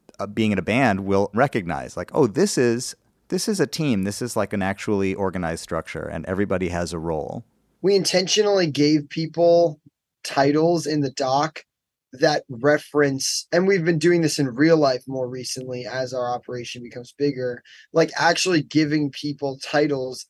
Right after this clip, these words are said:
Speaker 2: that are titles that would often be outside hires. Because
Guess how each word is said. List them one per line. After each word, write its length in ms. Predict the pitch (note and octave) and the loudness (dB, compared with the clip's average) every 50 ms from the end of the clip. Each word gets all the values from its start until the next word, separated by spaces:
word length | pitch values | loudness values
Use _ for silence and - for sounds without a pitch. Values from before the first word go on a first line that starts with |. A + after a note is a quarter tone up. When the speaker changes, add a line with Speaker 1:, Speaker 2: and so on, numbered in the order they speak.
| _ | _
Speaker 2:
that 300 | - C#3+ C#3 C3+ C3 - _ _ _ _ _ _ _ _ - | -2 0 0 0 -2 -4 _ _ _ _ _ _ _ _ 6
are 440 | D#3 D#3+ E3 E3 E3 E3 D#3+ D#3+ D#3 | 8 10 10 10 10 8 8 6 2
titles 600 | - - - D#3+ E3+ E3+ D#3+ D3 C#3 C#3 C3 - | -2 -2 2 4 4 4 4 2 0 0 -2 -4
that 260 | - C#3+ C3+ C3 C#3 | -2 -2 -2 -2 -2
would 140 | C3+ C#3 C#3 | -4 -4 -2
often 500 | A#2 C3+ C#3 C#3+ C#3 C3+ - C#3 C3+ B2 | -2 -2 0 0 -2 -2 -4 -6 -6 -6
be 320 | A2+ B2 C3+ C#3 C#3 C3+ - A#2 | -8 -8 -6 -6 -4 -6 -4 -2
outside 540 | C3+ C#3 C3 - - - C3+ B2+ B2 A#2+ | -2 -2 -2 -2 -2 -2 -2 -2 -2 -4
hires. 640 | A2 - - C3 B2+ A#2+ A#2+ - - - - - - - | -4 -4 -4 -4 -4 -4 -8 -10 -12 -14 -14 -14 -8 -4
Because 520 | E3 D#3+ - F3+ D#3+ D#3 D3+ D3 C3+ - | -4 0 4 6 6 6 6 4 2 -2